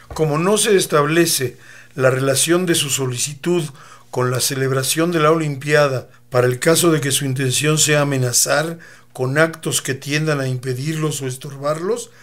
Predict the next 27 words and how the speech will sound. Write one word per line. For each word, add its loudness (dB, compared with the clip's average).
reitero 2
la 4
decisión -2
del -2
gobierno -4
de -2
hacer 2
uso 2
de 0
los -2
recursos -4
legales 0
para 0
que -6
pueda 2
efectuarse -2
normalmente -2
y -4
el -2
derecho 2
que -4
tiene -2
el -2
pueblo 0
mexicano -4
para 4
realizarla 2